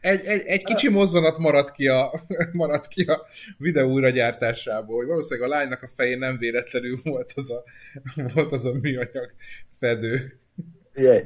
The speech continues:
Speaker 1: nem mondom, hogy nem fordult meg a fejünkbe annak idején, még fiatal korunkban, hogy csináljuk meg azt, amit a filmekben, mert nem tudtuk, hogy ott ezt a nagyon vékony sebészüveget, ö, használják, ö, az ilyen kellékekhez.
Speaker 2: Ja.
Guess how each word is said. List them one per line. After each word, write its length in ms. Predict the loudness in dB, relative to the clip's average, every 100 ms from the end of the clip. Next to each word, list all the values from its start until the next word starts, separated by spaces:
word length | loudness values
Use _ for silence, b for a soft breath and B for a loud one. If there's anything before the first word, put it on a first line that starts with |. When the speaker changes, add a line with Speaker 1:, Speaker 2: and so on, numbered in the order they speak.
| -2
Speaker 1:
nem 200 | 0 4
mondom, 300 | 6 6 6
hogy 140 | 4 4
nem 160 | 2
fordult 380 | 0 0 0 -2
meg 120 | 0
a 80 | 0
fejünkbe 400 | 2 2 2 0
annak 260 | -2 -4 -2
idején, 360 | 0 2 2
még 180 | 0 -4
fiatal 480 | 0 0 0 -2 -2
korunkban, 400 | -2 -2 0 2
hogy 120 | 2
csináljuk 400 | 0 -4 -2 -2
meg 100 | -2
azt, 200 | -2 -2
amit 180 | -6 -6
a 20 |
filmekben, 680 | -6 -4 0 0 4 4 4 2
mert 200 | 2 4
nem 160 | 0
tudtuk, 320 | -2 -6 -4 -2
hogy 120 | -2
ott 140 | -2
ezt 160 | -4 -2
a 20 |
nagyon 260 | 0 0 -2
vékony 260 | -4 -4
sebészüveget, 840 | -4 -4 -4 -6 -6 -6 -4 -8 -8
ö, 220 | -6 -4
használják, 760 | -4 -4 -4 -4 -4 -4 -6 -10 _ -10
ö, 60 |
az 300 | -6 -4 -4
ilyen 200 | -4 -4
kellékekhez. 840 | -2 0 0 0 -2 -2 -2 -2 -4 -16 -8
Speaker 2:
Ja. 340 | -2 0